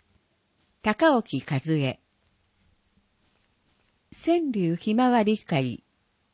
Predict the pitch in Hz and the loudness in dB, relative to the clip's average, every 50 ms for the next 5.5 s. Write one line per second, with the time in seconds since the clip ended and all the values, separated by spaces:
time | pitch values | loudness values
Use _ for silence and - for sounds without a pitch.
0 | _ _ - - 214 - - 330 - - 233 185 160 143 143 143 175 196 175 165 | _ _ -8 -8 -6 -4 -4 -4 -2 0 0 2 2 0 2 2 2 2 2 2
1 | - - 120 123 - - - 170 143 117 139 - _ _ _ _ _ _ _ _ | -2 -4 -6 -6 -6 -4 -2 -2 -2 -2 -6 -12 _ _ _ _ _ _ _ _
2 | _ _ _ _ _ _ _ _ _ _ _ _ _ _ _ _ _ - 226 233 | _ _ _ _ _ _ _ _ _ _ _ _ _ _ _ _ _ -4 -4 -2
3 | - - 311 294 294 285 - - 240 208 202 202 208 185 - _ _ _ - - | 0 0 0 2 0 0 -2 -4 -2 0 2 2 0 0 -4 _ _ _ -6 -2
4 | 262 359 381 - - 269 190 180 175 - - 170 175 180 233 247 233 208 185 - | -2 -2 -2 -2 -4 -2 0 0 0 0 0 -4 -4 0 2 2 2 2 0 0
5 | - 139 - - 156 160 190 202 180 180 | 0 -2 0 0 2 2 2 2 2 0